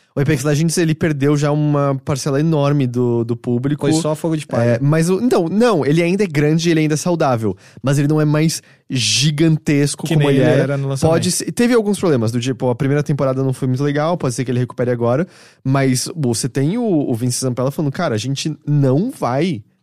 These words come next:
Speaker 1: fazer com os nossos desenvolvedores o, o, o que a gente,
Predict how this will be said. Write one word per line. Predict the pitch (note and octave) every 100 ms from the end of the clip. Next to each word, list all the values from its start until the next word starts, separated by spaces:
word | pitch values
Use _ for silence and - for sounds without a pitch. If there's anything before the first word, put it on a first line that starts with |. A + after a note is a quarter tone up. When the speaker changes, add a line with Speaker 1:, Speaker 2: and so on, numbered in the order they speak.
| -
Speaker 1:
fazer | D3 B2 C3+
com | - D3
os | C3+
nossos | C3 B2+ C3 B2+
desenvolvedores | C3+ C3+ C3+ A#2+ A#2 C3
o, | C#3+
o, | D3+ D3 C#3 C3+ C3+ - B2+
o |
que | - C#3
a |
gente, | A#2+ B2 B2 - C#3 C3 B2+ B2 A#2